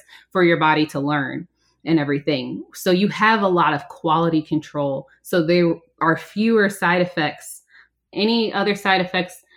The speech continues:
that have to do with the vaccine are, are, that are unique to the vaccine are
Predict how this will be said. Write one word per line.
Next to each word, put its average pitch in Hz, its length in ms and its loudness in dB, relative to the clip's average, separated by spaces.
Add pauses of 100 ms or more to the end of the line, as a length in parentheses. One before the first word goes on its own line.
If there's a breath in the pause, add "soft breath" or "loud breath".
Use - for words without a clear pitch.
(160 soft breath)
that 165 180 0
have 175 220 0
to 180 120 2
do 175 140 4
with 170 160 2
the 175 80 -2
vaccine 165 500 0
are, 147 200 -4
are, 147 360 -2
that 151 120 -2
are 143 80 0
unique 160 380 0
to 202 100 0
the 180 100 2
vaccine 175 640 0 (420 loud breath)
are 151 440 0